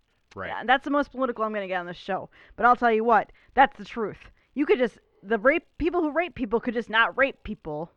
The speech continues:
Speaker 2: and then women would never have to worry about having a drink, having too much to drink when they go to the bar. So fuck you for, <sighs> so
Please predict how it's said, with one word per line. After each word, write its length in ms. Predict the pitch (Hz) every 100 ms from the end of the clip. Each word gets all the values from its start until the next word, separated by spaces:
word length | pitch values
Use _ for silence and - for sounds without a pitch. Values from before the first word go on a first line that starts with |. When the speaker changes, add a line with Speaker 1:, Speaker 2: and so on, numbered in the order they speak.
| _ _ _
Speaker 2:
and 140 | 240 240
then 120 | 240
women 240 | 254 254
would 120 | 240
never 200 | 247 233
have 180 | 208 208
to 80 | 208
worry 180 | 196 202
about 200 | 185 196
having 260 | 190 175
a 60 | 170
drink, 360 | 170 214 175 - -
having 400 | 180 214 202 - _ _
too 120 | 233
much 200 | 202 180
to 80 | 185
drink 360 | 170 156 - _ _
when 120 | 185
they 80 | 196
go 120 | 165
to 100 | 170
the 80 | 151
bar. 260 | 151 151 - _ _
So 160 | 214 208
fuck 280 | - 269 269
you 360 | 254 247 254 - _ _
for, 340 | - 214 196 - _ _ _ _ _ _
<sighs> 880 | - - - _ _ _ _ _ -
so 420 | 175 170 160